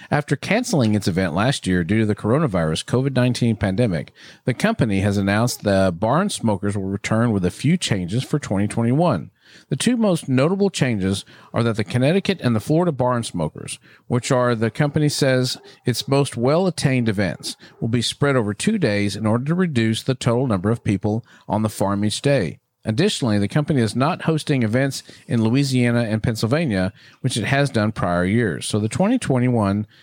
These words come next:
Barn Smokers lineup is Connecticut Barn Smokers, with is, which is in, uh, Windsor, Connecticut, is August fourteenth and fifteenth.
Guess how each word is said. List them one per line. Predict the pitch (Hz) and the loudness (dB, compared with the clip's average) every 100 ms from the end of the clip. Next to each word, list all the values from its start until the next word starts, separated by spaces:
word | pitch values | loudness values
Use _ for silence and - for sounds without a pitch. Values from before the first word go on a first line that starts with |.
| _ _ | _ _
Barn | 110 120 160 | 0 0 0
Smokers | - 147 143 123 | 0 0 0 0
lineup | 131 123 92 87 | 2 2 0 -2
is | 85 - | -2 -2
Connecticut | - 117 139 165 87 | -2 0 2 0 -2
Barn | 98 95 | -2 -2
Smokers, | 92 98 92 127 151 - - - _ | -2 0 0 2 0 -2 -10 -20 _
with | 113 107 | -6 0
is, | 107 113 113 - | 0 2 -2 0
which | 120 - | -4 -2
is | 104 107 | 0 0
in, | 104 104 | 0 0
uh, | 101 101 | 2 2
Windsor, | 104 151 139 135 127 107 _ _ - | 2 2 2 2 0 -2 _ _ -4
Connecticut, | 120 98 92 - 160 | 0 0 0 -2 -2
is | - 104 | 0 0
August | 117 107 - | 2 -2 -6
fourteenth | - 170 - 190 185 | -2 -2 0 0 0
and | 147 185 | -2 0
fifteenth. | 202 - 104 69 - | 0 0 -2 -4 -10